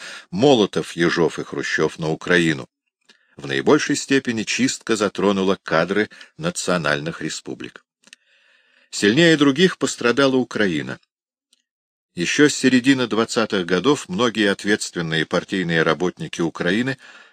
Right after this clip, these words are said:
подозревались в националистическом уклоне. В двадцать шестом году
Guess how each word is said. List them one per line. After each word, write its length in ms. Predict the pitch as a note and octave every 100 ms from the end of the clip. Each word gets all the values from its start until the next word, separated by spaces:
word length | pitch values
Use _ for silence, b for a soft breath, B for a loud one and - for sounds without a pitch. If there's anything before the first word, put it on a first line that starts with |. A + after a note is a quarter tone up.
| B
подозревались 960 | - F2 F#2 F2 F2+ G2 C3 C#3+ - - _ _
в 160 | F#2+ F2
националистическом 1400 | F#2+ - F#2+ E2+ E2 E2 - - A#2+ - - - G2+ G2+
уклоне. 540 | - G2 E2+ C2 A#1 _ _ _ _ _ _ _ _ _ F2
В 100 | D#2+
двадцать 400 | C3 D#3 - F2
шестом 480 | - - - D2
году 400 | D2 D2+ E2 C#3+